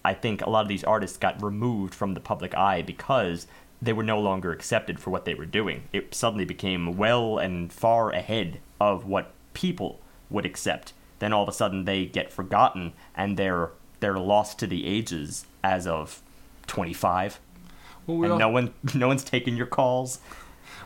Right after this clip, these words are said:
Speaker 2: We also have artists who we've seen go through this cycle. I mean, take Justin Timberlake, who was probably around this age, maybe a little bit older when he started in N sync.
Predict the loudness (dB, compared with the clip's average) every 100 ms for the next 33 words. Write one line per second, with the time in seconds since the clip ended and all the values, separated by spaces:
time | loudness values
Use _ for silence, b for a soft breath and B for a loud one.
0 | 0 4 4 4 2 2 2 0 0 -2
1 | -2 0 0 0 -2 0 0 -2 -2 -4
2 | -4 -4 -6 -6 -6 -4 -4 -4 -4 -4
3 | 0 -2 -2 -4 -4 -2 -4 -6 -6 -2
4 | -2 -4 -6 -6 0 2 2 0 -2 -2
5 | -4 -4 -4 -4 -4 -2 0 2 2 2
6 | 0 -2 -2 -2 -4 -8 -8 -6 -4 -2
7 | -4 -4 -6 -6 -6 -8